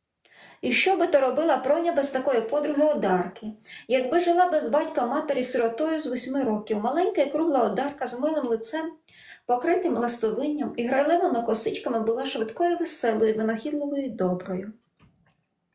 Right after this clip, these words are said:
І всім не, е, і зовсім не заздрісною. А може тому, що і милою вона з лиця була, і заможних батьків мала. Може, вдачі такої, і ще була запальною, вигадливою, навіть нині,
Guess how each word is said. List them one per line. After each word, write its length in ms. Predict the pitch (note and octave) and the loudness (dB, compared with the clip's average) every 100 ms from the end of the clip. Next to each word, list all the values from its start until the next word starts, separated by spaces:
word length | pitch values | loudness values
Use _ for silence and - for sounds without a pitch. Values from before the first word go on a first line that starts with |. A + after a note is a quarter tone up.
| _ - - - - - | _ -20 -20 -20 -20 -4
І 80 | C#4 | 0
всім 360 | C#4 - A#4+ A4 | 2 2 2 2
не, 300 | G4 G4 G#3 | 0 0 -4
е, 220 | - - | -4 -2
і 80 | C#4 | 2
зовсім 380 | C#4 A4 - G#4+ | 4 4 2 -2
не 80 | G#4+ | -2
заздрісною. 920 | - C4+ G#3 F#3+ F#3 F3+ F#3+ G3 G3+ G#3+ - - - | 0 0 0 0 -2 -2 -4 -4 -6 -10 -12 -8 0
А 80 | |
може 260 | F4 B4 A#4+ | 2 2 0
тому, 260 | B4 B4+ C5 | 0 0 0
що 440 | - D4+ B3+ A3+ - - | 0 2 2 0 -4 -10
і 100 | - | -2
милою 360 | B3+ F4+ F#4 E4+ | 2 4 4 2
вона 260 | D#4+ D#4 C#4+ | 2 0 4
з 40 | |
лиця 420 | D4+ D4 - D#4+ | 2 2 2 2
була, 420 | C#4 C#4+ C#4+ D4+ D4 | 2 2 2 0 -2
і 40 | |
заможних 460 | A3 G#3 A3 A3+ A3+ | 0 2 2 2 2
батьків 460 | G3+ G#3 E4 E4+ | 2 0 -2 0
мала. 380 | D4 D4 D4 C#4 - - - - | 0 0 -2 -4 -8 -18 -20 -8
Може, 220 | A4 F4+ C4+ | -2 2 4
вдачі 360 | C#4+ E4+ D#4+ | 2 2 -2
такої, 640 | D4 C#4 C#4+ D4 C#4+ C4+ - | -4 -4 0 0 0 -4 -6
і 60 | |
ще 160 | A3+ D#4 | -2 0
була 180 | C#4 C4+ | 2 2
запальною, 600 | C4+ - A3+ C4 D#4 A#3+ | 0 0 0 0 -2 0
вигадливою, 720 | A3 A#3+ D#4+ B3 G#3+ F#3 F#3 | -2 -2 -2 -2 0 0 0
навіть 340 | F#3 - A3 | -4 -6 -6
нині, 500 | A3+ D#4 D#4 G#3 - | -2 -2 -2 -6 -8